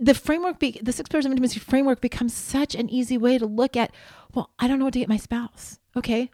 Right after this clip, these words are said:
well, like, let's just take this one step further. Do they have gifts or experiences?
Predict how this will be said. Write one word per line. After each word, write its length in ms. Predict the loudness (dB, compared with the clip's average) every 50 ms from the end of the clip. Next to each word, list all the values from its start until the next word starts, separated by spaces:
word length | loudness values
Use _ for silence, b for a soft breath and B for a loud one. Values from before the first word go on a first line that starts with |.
| _
well, 260 | 0 0 0 0 -4 _ _ _ _ -2
like, 240 | 0 0 0 2 -2
let's 340 | -2 -2 -2 -8 -16 -16 _ _
just 160 | -10 -10 -8 -4
take 220 | -2 -2 -2 2
this 160 | 2 0 2
one 140 | 2 -2 0
step 180 | 0 -2 -6 -4
further. 320 | -2 0 0 2 0 -2 B B B B B B
Do 80 | 0 2
they 80 | 4 4
have 140 | 4 2
gifts 360 | _ 4 4 4 4 -6 -10 -12 _ _ _ _ _ _ _
or 80 | 4 4
experiences? 720 | 4 2 -2 -2 0 0 -2 -2 -2 -4 -6 -6 -14 -16